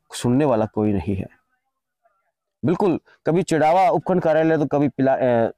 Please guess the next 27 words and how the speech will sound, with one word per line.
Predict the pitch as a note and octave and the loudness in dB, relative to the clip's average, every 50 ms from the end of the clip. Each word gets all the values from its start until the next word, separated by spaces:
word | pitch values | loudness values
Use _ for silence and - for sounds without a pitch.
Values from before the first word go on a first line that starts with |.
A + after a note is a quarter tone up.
| - | -8
झुंझुनू | A#2+ G2+ A#2 B2+ C3 D#3 D3+ D3 C#3 - - - _ _ _ - | -6 -2 -2 0 0 0 0 -2 -2 -6 -10 -20 _ _ _ -6
कलेक्टर | - B2 A#2+ - C#3 C#3 | -4 -4 -2 -2 -2 -2
के | C3+ | -2
पास, | B2+ A#2+ A#2+ B2 B2+ | 0 0 0 -2 -2
कभी | - - A#2+ A#2+ B2 | -2 -4 -2 -2 -2
कहाँ | - C3+ A#2 B2+ C3+ C3 | -2 -2 -2 0 0 -2
तो | - A#2 | -2 -4
कभी | - A#2 G#2+ A2 A#2+ | -4 -2 -2 -2 -2
कहाँ | - A2 G2+ B2 B2+ B2 G#2+ F2 - - _ - A2+ | -2 -4 -2 0 0 0 0 -2 -4 -8 _ -8 -4
बेचारे | A2 G#2+ G2+ G2+ | -2 -2 -2 -2
किसान | - - G#2+ - A2 A2+ A2+ A2 | -4 -8 -6 -4 -2 0 0 0
लोग | G#2+ G2+ G2 | 0 -2 -2
भाई | F2+ F#2+ G#2 A2 | -2 0 0 0
हैं, | G#2+ G#2+ G2+ - _ _ - _ _ _ - | 0 -2 -4 -6 _ _ -20 _ _ _ -4
हमारे | G2+ G2+ G#2 G#2+ A2+ B2 | -2 0 0 0 0 -2
ही, | A#2 F#2+ B2 A#2 F#2 | -2 -2 -2 -4 -4
अ, | - _ _ _ _ _ _ _ _ - | -6 _ _ _ _ _ _ _ _ -8
बड़े | G2+ G2+ F#2+ F#2 G#2 G#2 G#2 | -6 -4 -2 0 0 0 0
बुजुर्ग | G2+ G#2 G2+ A2 A2+ G2+ - | 0 0 0 -2 -2 -2 -2
हैं, | G#2+ G2+ | -2 0
वो | G2 F#2 G#2 A2 | 0 0 -2 -4
पहुँच | - - G#2 G#2+ A2+ A2 - G2+ | -4 -4 -4 -4 -4 -4 -2 -2
रहे | G#2+ G#2+ | -2 0
हैं | G2+ G2+ | 0 -2
अपनी | G2+ - G2 G2 F#2+ F2 - _ _ _ _ - | -2 -2 -2 -2 -2 -4 -6 _ _ _ _ -4
मांग | F#2+ F#2 F2+ F#2 F#2 | -2 -2 -2 -2 -2
लेकर। | F#2 F2 E2+ - - | -2 -2 -4 -6 -10